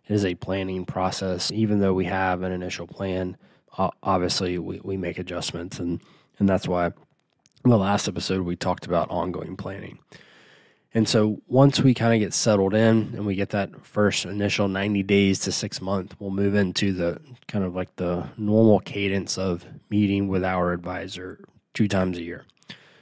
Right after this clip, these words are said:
And so generally I meet with my clients in the spring and in the fall. And most advisors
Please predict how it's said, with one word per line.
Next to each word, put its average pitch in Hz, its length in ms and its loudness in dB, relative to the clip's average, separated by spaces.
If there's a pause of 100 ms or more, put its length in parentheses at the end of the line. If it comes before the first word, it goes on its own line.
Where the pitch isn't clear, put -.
(140)
And 98 120 0
so 98 220 2
generally 117 420 6
I 101 120 4
meet 104 160 0
with 95 120 -6
my 95 140 -4
clients 92 460 -8
in 92 60 -14
the 85 60 -12
spring 104 400 0
and 92 120 0
in 90 100 -10
the 90 60 -12
fall. - 380 -8
And 101 200 -2
most 113 300 6
advisors 98 840 2